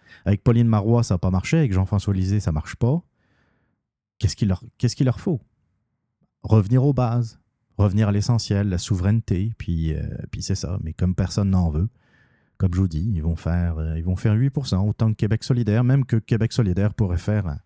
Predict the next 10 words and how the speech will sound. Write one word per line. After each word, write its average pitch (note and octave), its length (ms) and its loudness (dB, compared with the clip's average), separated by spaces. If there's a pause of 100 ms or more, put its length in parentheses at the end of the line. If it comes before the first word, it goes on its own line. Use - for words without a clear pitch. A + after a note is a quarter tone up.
(520)
un G#2+ 240 2
douze, A#2+ 540 2
treize, A2+ 500 -2 (220)
quinze A#2+ 240 2
pour G#2+ 180 -6
cent. G#2 240 0 (1000)
Pourquoi - 280 -2
pas ? - 120 -8 (1700)
La G2+ 140 2
caq, - 480 0